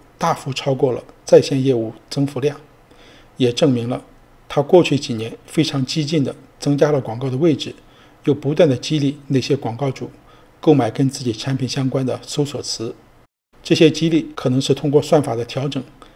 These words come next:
改变各个品牌产品的位置，也可以是通过亚马逊自己推出产品，占领最好的位置，逼迫更有名的品牌必须买广告才能把位置放得更前面。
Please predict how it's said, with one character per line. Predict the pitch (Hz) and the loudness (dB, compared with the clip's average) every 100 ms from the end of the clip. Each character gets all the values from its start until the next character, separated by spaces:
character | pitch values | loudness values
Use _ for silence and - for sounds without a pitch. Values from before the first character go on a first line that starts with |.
| - - | -20 -14
改 | - 120 | 0 2
变 | 120 139 | 6 4
各 | 123 151 | 4 4
个 | 131 | 4
品 | - 117 | 0 -6
牌 | - 127 - - | -8 -10 -10 -10
产 | - 143 | -10 -8
品 | 127 | -6
的 | 117 | -2
位 | 170 160 | 0 0
置， | - - - _ _ _ - _ | -2 -10 -20 _ _ _ -20 _
也 | - 131 | 0 0
可 | - 165 | 2 2
以 | 135 - - | 2 -2 -10
是 | - | -8
通 | 135 139 | -6 -2
过 | 135 131 - | -2 -2 0
亚 | 160 139 | 2 2
马 | 113 | 0
逊 | - 143 139 - | -4 -6 -8 -4
自 | 196 | -2
己 | 123 110 | -2 -4
推 | - 135 | -6 -6
出 | 131 | -6
产 | - 120 | -6 -8
品， | 131 - - - - - _ _ | -10 -12 -18 -20 -20 -20 _ _
占 | 170 131 | 2 2
领 | 117 | -2
最 | - 147 | -2 -2
好 | - | -2
的 | 107 | -4
位 | 139 139 | 0 0
置， | - - - - _ - | -2 -12 -20 -20 _ -12
逼 | - 170 | -4 -4
迫 | - 160 165 | 0 0 0
更 | - 151 | 2 4
有 | 117 | 4
名 | 113 127 | 0 -2
的 | 143 | -2
品 | - 113 | -2 -10
牌 | - 117 - _ _ | -10 -12 -14 _ _
必 | 170 | -2
须 | 151 139 | 0 2
买 | 131 | 0
广 | 139 113 120 | -2 -4 2
告 | 170 - - | 2 2 -12
才 | - 123 | -12 -4
能 | 135 | -2
把 | 120 113 | -2 2
位 | 156 | 2
置 | - 127 - | 2 -6 -12
放 | - 139 | -6 -4
得 | 123 | -4
更 | - 131 | -2 -4
前 | - 120 | -4 -8
面。 | 139 | -8